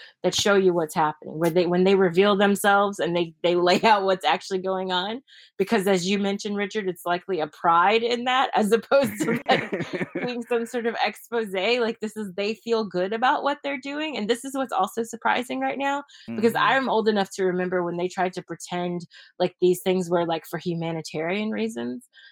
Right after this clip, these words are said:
Speaker 1: And I think around, uh, the war in Li-, or the invasion of Libya, that's when we really started to see them just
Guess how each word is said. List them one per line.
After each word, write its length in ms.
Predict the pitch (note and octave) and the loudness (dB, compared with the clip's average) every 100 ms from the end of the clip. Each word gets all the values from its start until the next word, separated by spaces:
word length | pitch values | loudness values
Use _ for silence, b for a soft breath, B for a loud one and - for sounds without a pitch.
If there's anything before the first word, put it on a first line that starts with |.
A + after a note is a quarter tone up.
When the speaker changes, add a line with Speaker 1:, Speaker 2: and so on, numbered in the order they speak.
| B | B
Speaker 1:
And 120 | - F#3+ | -2 0
I 60 | |
think 280 | G#3+ A#3+ A3 - _ - D#3+ | 2 0 0 -12 _ -18 -2
around, 580 | F3+ F#3+ G3+ A#3 A#3+ A3 A3 _ | 0 2 2 2 2 -2 -8 _
uh, 340 | F3 E3+ D#3+ | 0 2 0
the 100 | D#3 | -2
war 280 | D#3+ F3 G3+ | 0 2 2
in 200 | G3 F3 | 2 0
Li-, 100 | E3+ | -2
or 140 | D#3+ D3+ | -2 -6
the 180 | D#3+ - | -8 -6
invasion 520 | D#3 D#3+ F3+ F3+ F3+ | -4 2 2 2 -2
of 120 | E3 | -2
Libya, 340 | E3+ F3 E3 D#3+ | -2 -2 -2 -2
that's 220 | F#3+ - | -2 -2
when 120 | A#3+ | -4
we 60 | F#3 | 0
really 200 | F#3 F#3 | 0 0
started 340 | - F3 E3+ | 2 0 0
to 80 | E3+ | -6
see 200 | - F3+ | -2 0
them 200 | F3 D#3+ | 0 -4
just 200 | D#3 D#3 | -6 -12